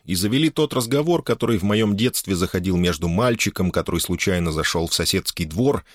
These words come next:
и теми, кто каждый день играет там в ножички. Хозяин, разумеется, не поверил в то, что я просто путешествую.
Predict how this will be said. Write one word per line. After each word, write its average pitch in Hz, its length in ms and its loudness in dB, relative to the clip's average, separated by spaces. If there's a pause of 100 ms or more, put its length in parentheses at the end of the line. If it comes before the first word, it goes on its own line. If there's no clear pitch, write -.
(200)
и 160 120 -2
теми, 160 260 2
кто - 180 -2
каждый 107 340 0
день 107 260 2
играет 92 360 2
там 90 220 0
в 82 80 -8
ножички. 78 680 -2 (560)
Хозяин, 104 400 2
разумеется, 104 500 0
не 117 100 0
поверил 135 380 2
в - 80 -12
то, 110 140 0
что - 160 -2
я 90 120 0
просто 95 280 -2
путешествую. 78 840 -2